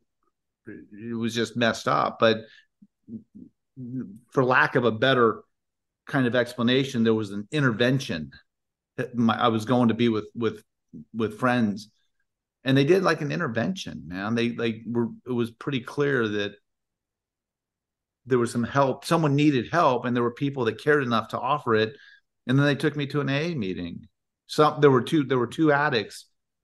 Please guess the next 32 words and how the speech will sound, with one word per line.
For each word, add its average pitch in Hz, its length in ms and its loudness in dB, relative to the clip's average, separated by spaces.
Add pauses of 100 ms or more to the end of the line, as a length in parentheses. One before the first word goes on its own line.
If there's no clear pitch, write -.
(260)
part 135 200 4
of 120 100 0
this 107 200 -6
group, 117 760 2
that 113 360 0
recognized, 110 840 -2 (140)
you 117 220 -2
know, 107 160 -2
and 107 360 -6
sought 120 300 0
out 117 380 2 (300)
the 113 60 -2
help 127 400 -2
that 113 320 0
they 127 180 2
thought 110 280 -2
might 113 140 -4
help 127 220 -2
me. 107 300 -6 (1400)
And, - 240 -10
and, 117 320 -8
and 123 160 -4
dude, 135 140 2
that 143 120 2
airport's 127 440 0
the 120 60 -8
last 117 200 0
time 117 120 -2
I 113 60 2
had 117 100 0
a 107 40 -6
drink. 120 340 -6